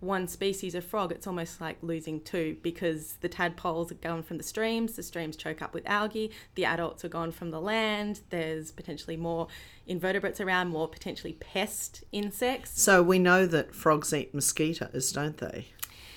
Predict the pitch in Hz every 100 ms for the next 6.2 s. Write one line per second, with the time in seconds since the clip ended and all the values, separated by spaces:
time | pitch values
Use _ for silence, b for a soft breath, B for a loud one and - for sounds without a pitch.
0 | 233 - 247 262 196 - 262 240 226 -
1 | - - 240 262 - 302 330 330 - -
2 | 208 269 240 262 269 208 - 202 202 196
3 | - 202 220 277 294 - 208 196 202 208
4 | 190 - 220 - 330 359 - 175 - -
5 | - - 208 - - 208 202 190 - 240
6 | 233